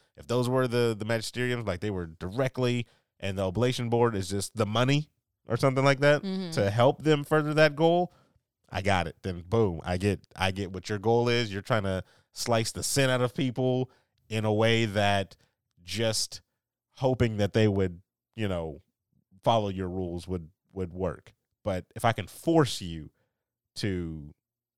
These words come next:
Speaker 1: not be a sinner anymore, then I can control you. I'm just saying,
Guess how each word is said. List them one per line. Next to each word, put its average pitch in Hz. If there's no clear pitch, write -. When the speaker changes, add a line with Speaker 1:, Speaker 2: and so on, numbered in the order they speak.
Speaker 1:
not 107
be 95
a 90
sinner 90
anymore, 78
then 92
I 95
can 92
control 82
you. -
I'm -
just 92
saying, 120